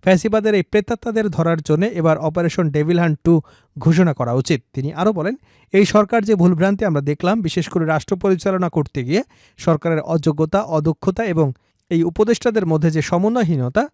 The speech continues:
আমরা অনেক কিছুই দেখেছি। তারা আমাদের সবসময়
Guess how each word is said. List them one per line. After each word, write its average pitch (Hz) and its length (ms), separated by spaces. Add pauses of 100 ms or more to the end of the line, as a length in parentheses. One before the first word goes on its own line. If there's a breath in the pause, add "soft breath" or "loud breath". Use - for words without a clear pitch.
(300)
আমরা 180 260
অনেক 180 320
কিছুই 190 260
দেখেছি। 135 440 (360)
তারা 180 180
আমাদের 196 340
সবসময় 190 540